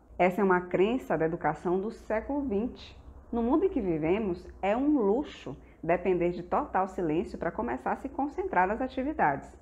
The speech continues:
na leitura ou nos estudos. As pessoas conseguiam fazer isso com facilidade no passado. E hoje,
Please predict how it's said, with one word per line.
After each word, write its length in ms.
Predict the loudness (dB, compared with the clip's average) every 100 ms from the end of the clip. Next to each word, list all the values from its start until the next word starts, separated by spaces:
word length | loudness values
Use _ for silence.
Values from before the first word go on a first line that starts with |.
| -18 -6
na 120 | -2
leitura 500 | -2 -4 -6 -4 -4
ou 80 | -4
nos 180 | -6
estudos. 560 | -8 -8 -6 -6 -8 -16 -20 -20 -4
As 180 | -4 2
pessoas 420 | 0 2 0 2
conseguiam 440 | 0 0 4 4
fazer 320 | 6 2 2 0
isso 360 | 0 -2 -6
com 180 | -6 -4
facilidade 760 | -4 -4 -6 -2 0 0 0
no 140 | -2 -2
passado. 600 | -4 -8 -4 -4 -4 -8 -18 -20 -20 -6
E 140 | 2
hoje, 420 | 4 4 0 -6